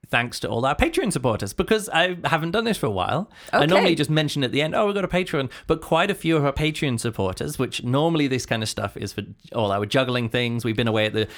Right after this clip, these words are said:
Speaker 1: this is the trip that we did when we listened to this audiobook. We went to the British Juggling Convention.
Speaker 2: We did.
Speaker 1: And we did some holidaying on the way home. If you want to, uh, if you want to see, um, lots of flower pictures, you should be following
Speaker 2: <laughs>
Speaker 1: Juliana on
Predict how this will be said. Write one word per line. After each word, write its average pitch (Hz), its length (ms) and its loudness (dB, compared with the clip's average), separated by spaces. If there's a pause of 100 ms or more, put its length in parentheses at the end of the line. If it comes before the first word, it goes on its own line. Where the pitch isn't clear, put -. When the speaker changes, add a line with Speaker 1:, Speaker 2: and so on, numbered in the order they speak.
(100)
Speaker 1:
this 120 140 -2
is 110 120 -2
the 104 80 -2
trip - 280 -2
that 110 100 -2
we 110 80 -4
did 104 160 -4
when 101 160 -2
we 101 60 -4
listened 104 240 -4
to 92 40 -10
this 95 120 -6
audiobook. 104 380 -2
We 104 80 -4
went 107 140 -2
to 98 60 -8
the 98 60 -6
British 107 320 -4
Juggling 139 320 0
Convention. 117 560 -2
Speaker 2:
We 175 100 0
did. 196 320 0
Speaker 1:
And 110 160 0
we 107 120 -2
did 101 180 -4
some 104 160 -2
holidaying 147 640 0
on 131 60 -2
the 120 80 0
way 117 160 0
home. 147 540 0
If 120 140 -8
you 120 100 -2
want 123 220 -2
to, 107 420 -2
uh, 101 120 0 (320)
if - 80 -18
you 127 100 2
want 123 140 0
to 117 80 -6
see, 113 400 -2 (300)
um, 98 300 0 (100)
lots 117 260 -2
of 104 80 -6
flower 127 520 0
pictures, 127 560 -4
you 113 100 -4
should 113 160 -6
be 110 80 -4
following 110 420 0
Speaker 2:
<laughs> 107 40 -2
Speaker 1:
Juliana 131 640 0
on 110 220 0